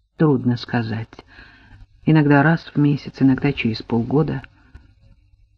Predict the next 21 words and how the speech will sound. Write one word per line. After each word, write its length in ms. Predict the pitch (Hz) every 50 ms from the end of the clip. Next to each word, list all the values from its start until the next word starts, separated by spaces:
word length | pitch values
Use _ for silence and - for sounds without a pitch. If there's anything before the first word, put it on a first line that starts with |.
| _ _ _ _ _
Неужели 460 | - 156 156 147 147 156 160 147 143
ничего 420 | 135 139 139 131 - - 135 127 127
нельзя 480 | 131 131 127 123 127 127 131 123 120
сделать? 640 | - 117 117 - - 135 123 113 110 110 - - - - _ _ _ _ _ _ _ _ _
Она 200 | - 143 147 143
советовалась 800 | - - 165 151 185 190 - 160 143 135 127 123 - - - -
с 160 | - 117 127
докторами, 560 | 127 127 - - - 147 139 147 135 127 123 123
с 280 | - - - - - -
психиатрами, 920 | - - 180 165 - - 185 165 139 120 - - 117 113 113 110 110 _ _ _ _ _ _ - _ _ _ _ _ _ _ _ _ _ _ _ _ _ _ _
с 80 | - -
кем 240 | - 147 135 135
только 260 | - 135 131 - - 131
можно 460 | 135 131 127 120 117 - - 104 107
было. 320 | - 104 104 113 120 - _ _ _ _ _ _ _ _ _ _ _ _
Единственный, 920 | - 135 143 156 170 170 - - - 151 143 143 139 135 135 131 131 - - - - - -
кто 180 | - - 147
немного 580 | 151 160 170 175 175 175 170 156 147 127 131 127
помогает 640 | - - 131 131 135 135 135 151 160 156 156 151 -
ей, 240 | - 135 139 135 131
это 220 | 127 - - 139